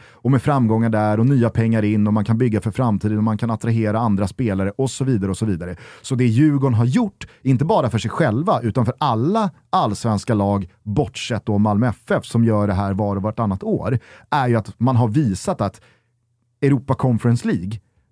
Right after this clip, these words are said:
det är ett, eh, sammanhang som är otroligt bra och gynnsamt, både ekonomiskt men också sportsligt, och som kan få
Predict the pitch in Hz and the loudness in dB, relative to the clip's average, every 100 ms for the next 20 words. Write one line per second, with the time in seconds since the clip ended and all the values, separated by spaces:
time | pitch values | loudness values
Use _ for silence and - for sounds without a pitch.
0 | - 160 208 175 160 143 - _ - 143 | 0 0 2 2 2 0 -4 _ -2 0
1 | 127 - 156 104 101 107 101 95 120 110 | 0 0 0 2 2 0 0 -2 -2 -4
2 | 110 _ 123 113 - 117 - 151 220 240 | -6 _ -2 -2 -2 -8 -2 0 2 0
3 | 220 180 - 113 107 104 107 _ 139 131 | 0 0 0 0 0 0 -4 _ 0 2
4 | 135 95 - 104 95 113 120 104 139 147 | 2 0 0 -2 -2 0 0 0 0 2
5 | 127 180 180 160 - 127 101 101 - 135 | 2 2 0 -2 0 -2 -2 -6 -4 -6
6 | - - 202 - - - - 143 139 123 | -4 -6 -6 -6 -14 -18 -6 -4 -4 -4
7 | 123 117 - 110 107 | -2 -2 0 0 0